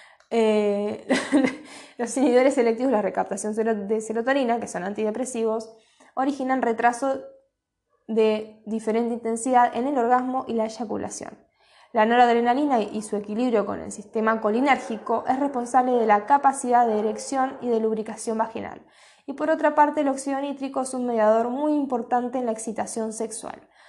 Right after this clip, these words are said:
Los antidepresivos serotoninérgicos disminuyen la liberación de óxido nítrico, sildenafilo y tadalafilo.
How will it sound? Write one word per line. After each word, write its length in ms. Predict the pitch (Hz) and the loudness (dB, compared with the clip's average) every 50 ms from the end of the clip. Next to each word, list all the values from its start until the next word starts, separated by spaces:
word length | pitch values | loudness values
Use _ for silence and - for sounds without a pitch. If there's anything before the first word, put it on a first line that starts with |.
| - - - | -20 -14 -6
Los 240 | 247 240 233 240 - | -4 -4 -4 -2 -2
antidepresivos 840 | 233 220 220 214 240 226 226 220 233 285 277 294 294 220 214 214 - | 0 0 0 0 0 0 0 0 0 -4 -2 0 2 2 2 0 -2
serotoninérgicos 1120 | - 254 262 262 254 285 285 294 311 320 320 277 285 - 240 226 - 262 254 269 269 - - - _ _ _ - | -2 0 0 0 0 -2 -2 -2 0 0 -2 -2 -4 -6 -10 -4 -2 -2 -2 -2 -4 -10 -16 -20 _ _ _ -8
disminuyen 500 | 277 294 311 285 285 285 277 285 294 277 | -4 -4 -2 0 0 -2 -2 -2 0 2
la 100 | 262 247 | 2 2
liberación 600 | 254 262 254 240 226 233 - - 247 247 247 254 | 4 4 4 2 2 0 0 -4 -4 -4 -2 -2
de 140 | 247 233 214 | 0 2 2
óxido 320 | 214 214 220 - 233 214 202 | 2 2 0 -2 -2 -2 -2
nítrico, 640 | 202 190 - - - - - - - 208 - _ _ _ | -2 -6 -10 -14 -18 -16 -16 -16 -18 -18 -20 _ _ _
sildenafilo 1000 | - - - 226 208 220 220 233 247 240 - 311 294 277 262 262 269 269 269 - - | -16 -8 -8 -6 -4 -2 -2 -2 -2 -4 -2 -2 -2 0 2 2 2 0 -2 -6 -6
y 360 | 262 277 277 277 - - _ | -4 -4 -4 -4 -6 -10 _
tadalafilo. 800 | - 226 226 220 220 220 208 214 214 - - - - - - - | 4 4 6 6 6 4 2 -2 -4 -8 -16 -16 -16 -18 -20 -20